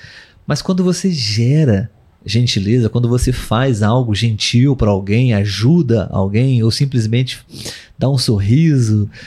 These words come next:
é, escuta, tem a sensibilidade de, de notar que alguém está simplesmente querendo e precisando conversar e você só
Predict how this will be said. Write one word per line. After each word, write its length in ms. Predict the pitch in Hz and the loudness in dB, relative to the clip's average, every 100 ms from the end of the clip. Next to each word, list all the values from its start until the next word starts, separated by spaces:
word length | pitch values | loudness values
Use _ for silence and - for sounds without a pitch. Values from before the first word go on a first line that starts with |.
| - - _ - | -20 -20 _ -4
é, 400 | 104 104 101 98 | 0 2 2 -2
escuta, 640 | - - - - 165 175 - | -6 -8 -6 0 0 0 -4
tem 240 | - 175 | -2 0
a 60 | 175 | 0
sensibilidade 1120 | - 185 180 175 160 156 120 110 147 165 127 | 0 0 0 0 0 0 0 -2 0 0 0
de, 220 | 113 123 | 0 -2
de 200 | 113 113 | -4 -4
notar 540 | 123 143 127 127 135 131 | 0 0 -2 -2 0 0
que 60 | |
alguém 260 | 120 107 127 | 0 0 0
está 340 | 143 127 143 | 0 0 0
simplesmente 680 | 160 220 208 160 175 175 196 | -2 -4 -2 0 0 0 -2
querendo 560 | 170 202 151 170 196 147 | 0 0 2 2 2 0
e 20 | |
precisando 560 | 143 147 127 123 151 139 | -4 -6 -6 -4 -4 -4
conversar 680 | 147 135 117 98 - 127 139 | -2 0 0 -2 -4 -2 -2
e 40 | |
você 300 | 120 123 143 | -4 -4 -6
só 320 | 135 175 190 | -2 -2 -2